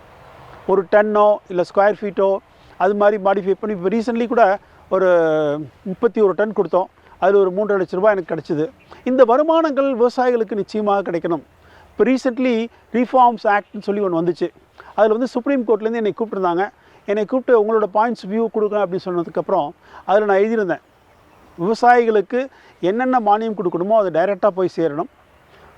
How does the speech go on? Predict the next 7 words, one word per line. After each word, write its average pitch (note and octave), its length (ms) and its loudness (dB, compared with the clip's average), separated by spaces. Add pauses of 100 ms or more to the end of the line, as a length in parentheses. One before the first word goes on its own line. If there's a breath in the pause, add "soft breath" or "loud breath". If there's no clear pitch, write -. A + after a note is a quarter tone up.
(100)
கொடுக்கக்கூடிய, B3 760 2
கொடுக்கக்கூடிய A3 720 -2
விவசாயிகளோட G#3+ 580 0
அதிகாரிகள் F#3+ 720 2 (500 loud breath)
யார் G3+ 200 6
யார் G#3 200 6
இருக்காங்களோ F3+ 400 0